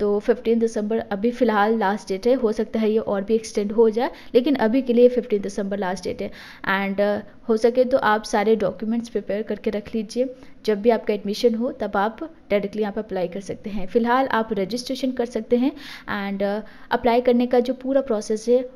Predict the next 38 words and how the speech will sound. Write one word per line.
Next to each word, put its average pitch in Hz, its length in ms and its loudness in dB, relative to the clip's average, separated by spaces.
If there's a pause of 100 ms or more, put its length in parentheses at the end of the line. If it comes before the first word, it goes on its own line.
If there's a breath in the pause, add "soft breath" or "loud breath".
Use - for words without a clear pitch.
उसके 269 300 0
लिए 269 120 4
भी 240 120 4
एक 240 100 0
सेपरेट 202 340 -6
वीडियो 202 220 -2
है, 226 140 0
वो 220 160 2
आपको 196 300 -2
डिस्क्रिप्शन 202 420 -10
बॉक्स 202 220 -6
में 208 60 -4
मिल 180 160 -6
जाएगा, 175 400 -6 (240 loud breath)
ठीक 226 140 -2
है। 269 80 8
रजिस्ट्रेशन 247 540 0
आप 262 180 0
अभी 220 140 -2
कर 240 160 0
सकते 240 280 -4
हैं, 254 160 2
बाकी 214 260 -2
जो 233 120 0
मेन 220 220 0
फॉर्म 214 220 -6
होता 208 220 -6
है 220 120 -2
वो 226 160 0
बाद 196 260 -4
में 202 120 -6
भी 208 60 -4
आप 196 140 -4
फॉर्म 208 280 -4 (320 loud breath)
फिल 202 140 2
कर - 140 -4
सकते - 320 -8
हैं। 208 200 -8